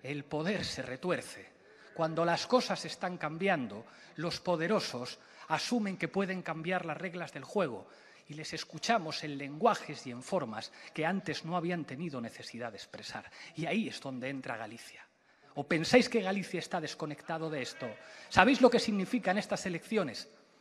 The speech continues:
Estas elecciones algunos la viven como la última oportunidad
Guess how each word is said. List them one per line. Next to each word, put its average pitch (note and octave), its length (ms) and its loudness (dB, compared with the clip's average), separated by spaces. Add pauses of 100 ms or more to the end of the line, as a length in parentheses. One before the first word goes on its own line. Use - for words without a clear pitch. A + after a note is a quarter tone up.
(300)
Estas F#3 320 -6
elecciones D3 680 -2 (600)
algunos D#3+ 400 -2
la D3 100 0
viven B2 400 -4 (160)
como C#3 240 -2
la C#3 120 0
última G3 380 -2
oportunidad B2+ 680 -6